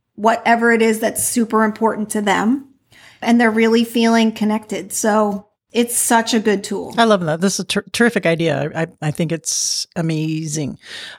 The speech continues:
Speaker 2: Okay, so what do you say to the designer who's out there listening who says, "Okay, I am a kind of a jack of all trades and designer. I, I am fulfilling all,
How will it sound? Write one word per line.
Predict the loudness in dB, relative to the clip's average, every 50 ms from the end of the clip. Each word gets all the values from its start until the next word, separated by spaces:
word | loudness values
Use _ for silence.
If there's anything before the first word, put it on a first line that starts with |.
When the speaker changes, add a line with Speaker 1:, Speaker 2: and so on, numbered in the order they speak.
| _ 2
Speaker 2:
Okay, | 2 4 4 4 2
so | 4 2 2 2
what | 2 2 2
do | 2
you | 2 2
say | 2 2 4 4 4
to | 4 2 0
the | 0 0
designer | -2 0 2 2 4 4 4 4
who's | 2 2 2 2
out | 0 0 0 0
there | 0 2 2 2 0
listening | 0 -2 -2 -2 -2 -2 -2 -2 -2 -2
who | -2 -4
says, | -2 0 0 2 2
"Okay, | 2 2 2 2 2 2 2 0 -2 0
I | 2 4
am | 4 6 6 4 4 2 2 0
a | 0 -2
kind | -2 -2 -2 -2 -2
of | 0 -2
a |
jack | -2 0 2 2 2 0 -2 -6 -14 _ _ _ _ _ _ _ _ _ _ _ _ _ _
of | 0 4 4
all | 4 4 4
trades | 2 2 4 4 4 2 0 -2
and | -4 -2 -2 -2
designer. | -2 0 0 2 2 2 2 2 2
I, | 2 0 0
I | 0 2 2
am | 4 4 4 4 4 2 0
fulfilling | -2 -4 -4 -2 0 2 2 2 2 2
all, | 2 2 2 2 2 0